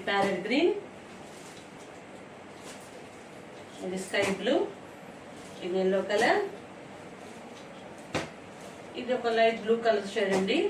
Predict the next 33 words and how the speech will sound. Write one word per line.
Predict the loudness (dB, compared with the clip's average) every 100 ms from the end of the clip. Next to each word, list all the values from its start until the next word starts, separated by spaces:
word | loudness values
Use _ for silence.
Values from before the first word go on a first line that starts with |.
| 0 -12 -14 -14 -14 -14 -10 -4
ఈ | -2 2
సిక్స్ | 0 2
కలర్స్ | 2 4 2 2
అండి. | 4 4 4 -2 -12 -14 -10 2
శారీస్ | 6 6 6 4
అన్నీ | 6 8 8
ఒకేలాగా | 6 6 6 6 4
ఉంటాయండి. | 2 2 2
ఇప్పుడు | 2 4
ఈ | 6
శారీ | 6 6
ఓపెన్ | 6 4
చేసి | 2 2 0
చూపించా | 0 0 2 4
కదా, | 4 4 4 4
సేమ్ | 6 8 8 8
అలానే | 4 4 2
ఉంటాయండి | 2 0 2 2 2
శారీస్ | 2 0 -2 -2
మాత్రం. | 2 0 0 -10 -14 -2 4
డిజైన్ | 6 8 8 8
కూడా | 8 8 6
ఒకటేనండి, | 4 4 4 4 2 2 2
క్లాత్ | 4 4 4 2 4
కానీ | 4 4 2
డిజైన్ | 2 2 0 2
కానీ | 2 2 4
బార్డర్ | 4 6 4 2
కానీ | 4 6 4 2 -8 -6 -2
అంతా | 2 2 6 8 8
ఒకేలాగా | 6 4 4 2
ఉంటుందండి | 0 0 0 2 2 4
శారీస్. | 2 2 2